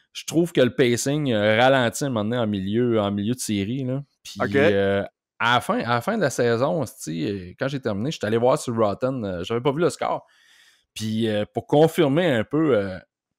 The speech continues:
Speaker 1: ce que je croyais, tu sais, ben, ce que je pensais, mes impressions, puis... Hey, sérieux, euh,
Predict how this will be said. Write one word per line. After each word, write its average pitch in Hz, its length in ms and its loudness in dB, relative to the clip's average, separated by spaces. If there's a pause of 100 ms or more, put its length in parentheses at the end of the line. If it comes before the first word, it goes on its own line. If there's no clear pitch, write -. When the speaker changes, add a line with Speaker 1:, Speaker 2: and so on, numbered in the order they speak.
(220)
Speaker 1:
ce - 80 -20
que 117 100 -4
je - 100 -10
croyais, 117 500 0
tu - 160 -8
sais, 143 80 -6
ben, 87 160 -4
ce - 80 -18
que - 80 -10
je - 60 -20
pensais, 98 260 -8
mes 110 180 -2
impressions, 135 540 -2
puis... 98 340 -8 (580)
Hey, 160 140 2
sérieux, 139 420 2
euh, 87 260 -8